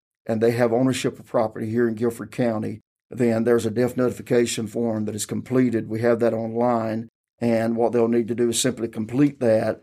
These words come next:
and provide us official copies of the death certificate and the will. And, uh, we, in turn, from that information, we, uh,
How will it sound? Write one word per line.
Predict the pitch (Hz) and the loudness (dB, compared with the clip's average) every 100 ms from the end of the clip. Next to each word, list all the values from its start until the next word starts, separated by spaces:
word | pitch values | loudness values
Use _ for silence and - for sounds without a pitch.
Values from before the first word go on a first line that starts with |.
| _ | _
and | 123 110 | -6 -2
provide | 117 120 123 123 | -2 4 4 4
us | 110 - - | 2 -2 -6
official | 120 - 123 120 | -6 -4 -4 -4
copies | - 143 113 - 113 110 - _ _ - | -2 0 0 -2 -4 -6 -8 _ _ -6
of | 110 | -4
the | 104 | 0
death | 127 135 | 2 2
certificate | - 120 127 117 110 117 | 0 -2 -4 -4 -4 -4
and | 110 110 | -2 -4
the | |
will. | 110 127 139 123 110 113 _ _ _ - | -4 0 0 0 -2 -8 _ _ _ -2
And, | 113 113 110 110 101 | 0 2 0 0 0
uh, | 113 | -2
we, | 110 131 135 | 0 2 2
in | 117 | 2
turn, | 117 135 123 120 | 0 0 2 0
from | 117 101 | -2 -2
that | 127 131 | 2 2
information, | - 127 117 117 113 117 - 117 117 | 2 -4 -2 2 2 2 -2 -2 0
we, | 123 120 | 0 2
uh, | 113 113 | 2 0